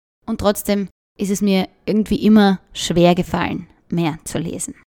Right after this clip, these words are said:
Ich habe wenig Erinnerung daran, als Kind freiwillig etwas gelesen zu haben, wenn gelesen, dann immer nur irgendwas für die Schule. Und dann kam die Uni und ein Germanistikstudium hat da einiges an klassischer Literatur als Lesestoff mit sich gebracht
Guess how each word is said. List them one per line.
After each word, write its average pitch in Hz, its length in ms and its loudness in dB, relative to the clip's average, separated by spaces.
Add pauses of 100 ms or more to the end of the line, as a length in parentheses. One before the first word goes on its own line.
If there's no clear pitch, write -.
(280)
Ich 190 100 6
habe 185 140 4
wenig 196 280 8
Erinnerung 185 540 6
daran, 175 380 0
als 170 200 -2
Kind 196 300 -2
freiwillig 175 1000 2
etwas 170 340 -2
gelesen 190 440 2
zu 196 140 2
haben, 175 320 2 (200)
wenn 185 320 4
gelesen, 180 480 4
dann 175 140 0
immer 190 220 0
nur 180 80 0
irgendwas 170 580 -2
für 185 140 -6
die 165 80 -4
Schule. - 420 -6 (460)
Und 202 80 4
dann 190 180 2
kam 196 240 0
die 196 140 0
Uni 226 360 10
und 180 160 4
ein 185 140 2
Germanistikstudium 180 960 0
hat 170 200 -2
da 180 140 -2
einiges 175 640 -2
an 175 320 -2
klassischer 170 640 -2
Literatur 180 560 0
als 185 240 2
Lesestoff 185 480 0
mit 208 160 2
sich 226 180 -2
gebracht 190 380 0